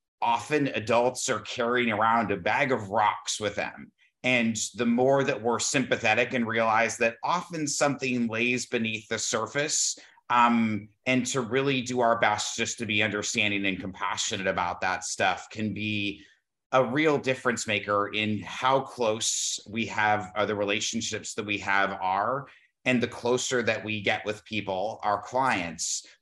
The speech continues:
the more likely they are to actually really listen and start implementing a lot of those things that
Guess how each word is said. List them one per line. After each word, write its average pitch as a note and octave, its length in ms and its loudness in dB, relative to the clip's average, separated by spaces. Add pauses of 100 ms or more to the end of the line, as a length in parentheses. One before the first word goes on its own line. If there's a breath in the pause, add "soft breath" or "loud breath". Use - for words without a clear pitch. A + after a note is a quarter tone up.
the A#2 160 -2
more C3 280 4
likely B2 440 0
they G2+ 200 4
are F#2+ 420 2
to G2 140 -6
actually G2+ 760 -4
really A#2+ 320 0
listen F#2+ 840 -2
and G#2 320 0
start G#2 400 0
implementing A2 640 -2
a G2 60 -2
lot G2 200 2
of F#2+ 120 -2
those F#2+ 260 -2
things G#2 400 -4
that G2 220 -2